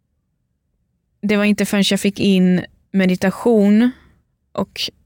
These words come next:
medveten närvaro som rutin som en balanserad nykterhet kunde växa fram. Och det här är ju också ett av stegen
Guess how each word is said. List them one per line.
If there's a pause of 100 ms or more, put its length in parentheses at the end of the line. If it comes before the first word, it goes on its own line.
(100)
medveten
närvaro
som
rutin
som (640)
en
balanserad
nykterhet
kunde
växa
fram. (3250)
Och
det
här
är
ju
också
ett
av
stegen